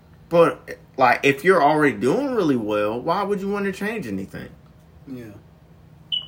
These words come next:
Speaker 1: That's the problem with our society. Like, if you're doing well, why would you want to, everybody to be doing as well as you? Because you want to create envy. You want to have haters. You want to have other people down so you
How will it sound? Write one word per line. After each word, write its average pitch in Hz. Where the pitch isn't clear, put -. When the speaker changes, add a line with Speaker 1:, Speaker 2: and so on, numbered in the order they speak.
Speaker 1:
That's 170
the 160
problem 160
with 147
our 139
society. 123
Like, 98
if 120
you're 160
doing 147
well, 104
why 104
would 120
you 123
want 113
to, 110
everybody 127
to 104
be 107
doing 110
as 107
well 120
as 120
you? 160
Because 120
you 143
want 190
to 165
create 113
envy. 101
You 101
want 180
to 160
have 107
haters. 101
You 127
want 156
to 131
have 110
other 107
people 104
down 104
so 107
you 107